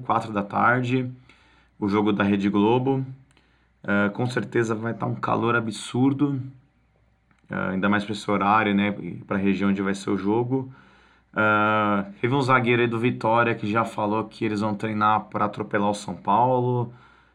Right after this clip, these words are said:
Então, assim, você vê que a gente tá sem moral nenhuma. Ah, os caras também até esses dias estavam na zona do rebaixamento e os caras tão falando em passar em cima da gente. O que que você acha, Senna, desse jogo? O que que você espera?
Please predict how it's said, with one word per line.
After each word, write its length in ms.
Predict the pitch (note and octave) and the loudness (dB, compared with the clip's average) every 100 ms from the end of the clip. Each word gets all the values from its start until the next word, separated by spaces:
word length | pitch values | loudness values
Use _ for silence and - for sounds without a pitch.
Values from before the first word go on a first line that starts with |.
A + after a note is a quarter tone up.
| _ | _
Então, 200 | B2 B2+ | 0 0
assim, 320 | C3+ C3+ A2+ | 0 0 0
você 180 | - A2+ | 0 -2
vê 120 | A2 | -2
que 100 | B2 | 0
a 60 | C3 | -4
gente 140 | B2+ | -4
tá 120 | B2+ | -6
sem 220 | B2 - C3 | -6 -2 -2
moral 340 | B2 A#2+ A#2+ | 0 0 0
nenhuma. 640 | B2 A#2+ B2 D3 D3+ D3+ B2+ - _ _ _ _ _ | 0 2 0 0 0 -2 -6 -14 _ _ _ _ _
Ah, 320 | G#2+ G#2+ G#2+ | 0 2 2
os 200 | G#2+ G#2 | 0 -4
caras 460 | - A#2+ A#2+ A#2 - | -2 0 0 -2 -4
também 260 | - A2+ A2+ | -2 0 0
até 180 | A2 A#2 | -2 -4
esses 140 | A2+ | -2
dias 180 | A2+ G#2+ | -4 -2
estavam 240 | A#2 A2+ | -2 -2
na 100 | A2+ | -2
zona 240 | G2+ A2+ A2 | -2 -2 -2
do 80 | |
rebaixamento 1120 | G#2 G#2+ G#2+ - A#2 A2 A#2+ D#3 D#3 - - - | -2 -2 -2 -2 -2 0 0 -2 -4 -4 -2 -2
e 160 | - | -2
os 140 | D#3+ - | -4 -4
caras 240 | E3+ F3 | -2 -2
tão 140 | E3+ | -4
falando 280 | D#3 C#3+ D3+ | -4 -2 0
em 60 | D#3 | 0
passar 280 | D3+ B2+ D3+ | -4 -4 -6
em 40 | |
cima 260 | - D3+ D3 | -2 -2 -2
da 160 | D3+ | 0
gente. 580 | B2+ A#2 G2+ - - - - - _ _ _ - | 0 2 0 -2 -8 -10 -16 -20 _ _ _ -10
O 80 | G2+ | -4
que 120 | D3 | -2
que 80 | E3+ | 0
você 300 | E3+ E3 D3+ | 0 0 2
acha, 340 | C3 B2 - | 2 2 -2
Senna, 280 | - A#2 A2+ | -6 -2 0
desse 260 | A2 - G#2 | 0 -4 -2
jogo? 440 | G#2 G2 F#2+ F#2 | 2 2 0 -6
O 200 | F2+ - | -8 -14
que 80 | - | -14
que 80 | - | -6
você 80 | |
espera? 640 | B2 B2+ - G2+ F#2 F2+ | -6 -4 0 2 0 -4